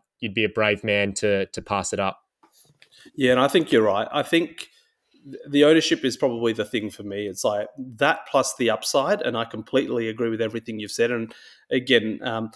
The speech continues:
Speaker 2: even though I'm questioning whether he will get to triple figures, it wouldn't shock me if he went to one oh five, for instance. And so I can't be sort of left on the sidelines with, with half the comp, you know, having that in, the, in, in their side, and, and I don't. But, I mean,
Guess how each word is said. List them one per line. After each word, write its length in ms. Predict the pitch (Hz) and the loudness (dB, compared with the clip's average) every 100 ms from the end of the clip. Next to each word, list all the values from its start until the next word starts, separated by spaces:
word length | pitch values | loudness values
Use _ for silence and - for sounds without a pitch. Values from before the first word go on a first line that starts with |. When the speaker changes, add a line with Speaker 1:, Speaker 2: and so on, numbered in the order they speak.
| _ - | _ -2
Speaker 2:
even 240 | 143 120 120 | 0 2 2
though 160 | 113 | 4
I'm 160 | 110 113 | 2 -2
questioning 540 | - 135 - 120 110 | -2 -2 0 -2 0
whether 180 | 113 104 | 0 0
he 120 | 113 | -2
will 160 | 110 127 | -2 -2
get 200 | 123 - | -2 -8
to 60 | |
triple 260 | - 127 95 | -12 -12 -8
figures, 300 | 123 113 107 | -6 -4 -6
it 80 | 113 | -6
wouldn't 240 | 127 113 | -8 -8
shock 280 | - 151 156 | 0 0 0
me 100 | 104 | -6
if 80 | 95 | -4
he 80 | 101 | -6
went 240 | 101 78 | -6 -8
to 100 | - | -12
one 220 | 104 104 | -8 -4
oh 100 | 101 | -4
five, 320 | 98 110 104 104 | -4 -4 -4 -4
for 80 | |
instance. 460 | 104 - - 104 - | -10 -10 -12 -12 -10
And 100 | 101 | -8
so 300 | - 107 104 - - - - | -4 -2 -4 -10 -20 -20 -10
I 80 | 120 | -8
can't 340 | - 127 127 | 0 0 0
be 180 | 117 107 | -2 -2
sort 220 | - 120 | -2 -4
of 140 | 101 107 | -4 -2
left 240 | 104 - | -4 -2
on 100 | 101 | -4
the 60 | 98 | -2
sidelines 580 | 107 104 107 104 101 | 0 0 0 -2 -2
with, 140 | 101 - - - | -10 -14 -20 -14
with 140 | 107 | -8
half 280 | 110 104 - | -4 -4 -6
the 80 | - | -8
comp, 300 | 107 104 - _ _ _ _ - | -4 -6 -8 _ _ _ _ -8
you 80 | 104 | -6
know, 60 | |
having 300 | 101 107 101 | -2 0 2
that 160 | 104 90 | 2 0
in, 140 | 104 | -2
the, 100 | 101 - | -6 -6
in, 180 | 110 107 | -8 -6
in 180 | 127 101 | -8 -6
their 140 | 101 | -4
side, 320 | 101 98 101 98 | 0 0 0 -2
and, 280 | 110 104 - | -6 -10 -8
and 140 | 113 | -6
I 160 | 104 98 | -4 -6
don't. 380 | 104 110 107 - | 0 -2 -2 -2
But, 180 | 113 - - _ _ - | -2 -2 -14 _ _ 0
I 60 | |
mean, 360 | 143 143 139 | 4 4 2